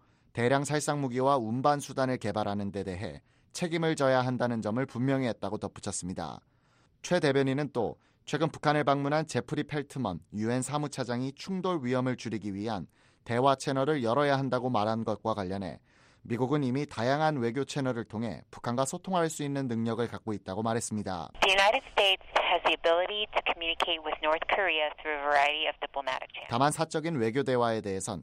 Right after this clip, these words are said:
Speaker 1: 구체적으로 언급하지 않겠다고 선을 그었습니다. 최 대변인은 외교 옵션은 여전히 실행 가능하고 열려 있다며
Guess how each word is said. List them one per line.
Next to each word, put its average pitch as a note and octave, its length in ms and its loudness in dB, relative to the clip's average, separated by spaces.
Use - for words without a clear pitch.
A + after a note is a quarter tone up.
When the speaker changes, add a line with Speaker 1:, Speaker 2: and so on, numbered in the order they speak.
Speaker 1:
구체적으로 A#2+ 500 0
언급하지 A2+ 460 -2
않겠다고 G2 760 -6
선을 B2+ 320 -2
그었습니다. F#2 640 -8
최 F3 160 4
대변인은 C#3+ 560 4
외교 B2 320 2
옵션은 D3 360 0
여전히 C#3 320 2
실행 F3 360 -4
가능하고 A2+ 500 -2
열려 A2 300 0
있다며 F#2+ 460 -8